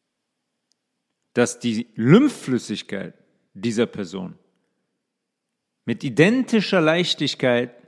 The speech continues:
die Säuren und Gifte aus dem Gewebe in sich aufsaugen und über unzählige Lymphbahnen transportieren, den Lymphknoten reinigen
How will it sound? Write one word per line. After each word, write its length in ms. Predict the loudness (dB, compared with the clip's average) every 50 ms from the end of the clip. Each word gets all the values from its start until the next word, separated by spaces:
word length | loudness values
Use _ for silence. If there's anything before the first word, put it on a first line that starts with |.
| _ _ _ _ _ _ _ _ _ _ _ _ _ _ _ _ _
die 160 | -6 -4 -4
Säuren 640 | 0 2 4 4 6 4 2 0 -2 -4 -6 -8 -8
und 280 | -8 -8 -8 -8 -2 0
Gifte 440 | 2 2 2 0 -2 0 0 2
aus 200 | 2 0 0 0
dem 200 | -2 -2 -2 0
Gewebe 440 | 0 0 0 2 2 0 2 0 -2
in 240 | -4 -2 -2 -4 -2
sich 260 | -4 -6 -8 -6 -4
aufsaugen 840 | -2 0 0 0 -2 -4 -4 -2 0 0 0 0 -2 -2 -4 -2 -2
und 160 | -2 -2 0 -2
über 500 | -2 0 2 2 2 2 0 -2 -2 -2
unzählige 720 | -2 -2 -2 -4 -4 -4 -4 -2 -2 -2 -4 -4 -2 0
Lymphbahnen 680 | 0 0 0 0 -2 -6 -6 -4 -2 -2 0 0 -2 -4
transportieren, 760 | -6 -6 -6 -6 -6 -6 -6 -6 -6 -4 -4 -2 -2 0 0 0
den 160 | 0 2 2
Lymphknoten 600 | 2 2 2 0 -4 -6 -4 -4 -4 -2 -4 -2
reinigen 800 | -2 -2 0 0 0 0 0 0 -2 -2 -2 -4 -4 -6 -8